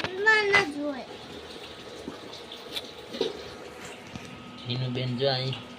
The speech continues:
Speaker 2: રોટલી બનાવે છે મસ્ત મજાની. લાઈટ હગડીમાં આપણે ફેરવવાનું છે.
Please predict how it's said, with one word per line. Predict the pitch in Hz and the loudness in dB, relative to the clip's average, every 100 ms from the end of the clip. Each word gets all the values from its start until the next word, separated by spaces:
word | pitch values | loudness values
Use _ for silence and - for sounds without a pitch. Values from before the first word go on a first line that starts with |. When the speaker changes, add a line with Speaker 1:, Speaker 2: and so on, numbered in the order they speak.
| - 117 | -8 -2
Speaker 2:
રોટલી | 123 120 117 | 0 0 -2
બનાવે | 113 110 104 | 0 2 6
છે | - - | 6 6
મસ્ત | 113 - | 4 4
મજાની. | - 101 95 98 107 - - - - - - - - - - - - - - - - - - - - - - - - - - - - - - - - - - - - - - - - - - - - - - - - - 113 | 4 4 -2 -4 -4 -4 -6 -12 -12 -12 -12 -12 -12 -8 -8 -8 -10 -10 -8 -6 -8 -8 -12 -12 -10 8 10 10 4 0 -10 -12 -12 -10 -10 -10 -10 -10 -6 -6 -6 -10 -8 -10 -10 -8 -4 -4 -4 -8 -8 -8 -8 -2 6
લાઈટ | 123 110 | 6 8
હગડીમાં | 120 123 123 117 | 6 8 8 8
આપણે | 120 117 113 | 8 4 8
ફેરવવાનું | 135 131 117 104 110 | 10 12 10 6 0
છે. | - | 4